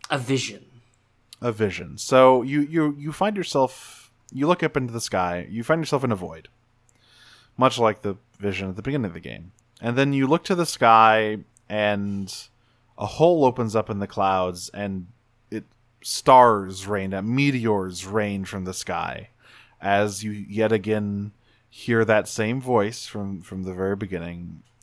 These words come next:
Speaker 2: urging you to hear, think, and feel. And this is where you kind of meet, uh, Hydaelyn.
Speaker 1: Yeah. You meet, you meet Hydaelyn.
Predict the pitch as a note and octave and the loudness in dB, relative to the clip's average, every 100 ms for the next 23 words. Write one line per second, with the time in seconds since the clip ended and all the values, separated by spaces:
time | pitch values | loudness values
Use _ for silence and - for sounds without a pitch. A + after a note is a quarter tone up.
0 | - A2 G#2+ A2 G2+ G2 F#2 G2 F#2 F2+ | -8 -6 -4 -6 -4 -6 -8 -10 -8 -10
1 | _ _ _ _ - - C3+ D3 D3 D3 | _ _ _ _ -16 -6 0 4 6 4
2 | D3 C#3+ C#3 _ _ _ _ _ - - | 2 -4 -12 _ _ _ _ _ -16 -2
3 | B2+ B2+ - _ - - _ G#2 G#2 G2+ | 0 0 -6 _ -20 -20 _ -6 -2 -2
4 | G2+ G2 - - G#2+ F#2+ E2 - - - | -6 -10 -14 -10 -6 -6 -8 -16 -20 -20
5 | _ _ A2 A2 A2+ A2+ A2+ A#2 A2 A2 | _ _ -2 2 4 2 0 -6 -8 -12
6 | - A2 - A#2 A2 A2+ A#2+ A#2+ A#2+ A#2 | -4 -4 -4 -8 -4 4 8 8 6 4
7 | A2+ A#2 - B2 A2 A2 A2 G#2+ G2+ G2 | -2 -8 -6 -2 0 0 -2 -2 -6 -14
8 | - G2 G2 G#2+ G#2+ G#2+ - - - - | -16 -12 -8 -6 -8 -12 -14 -12 -10 -12
9 | - _ - G#2+ A2 A2+ A#2+ - - - | -16 _ -6 0 4 4 4 2 -6 -2
10 | A3 C4+ A3+ F3 E2+ D#2 G2 _ _ _ | 0 0 -4 -8 -14 -16 -20 _ _ _
11 | _ _ D3 D#3+ F#2 - - - _ - | _ _ -6 -4 -4 -8 -16 -20 _ -8
12 | E3+ A#3+ F3 G#3+ D4 - E4 D4 D3 G2 | -6 -6 -8 -10 -8 -4 -4 -2 -4 -6
13 | G2+ | -10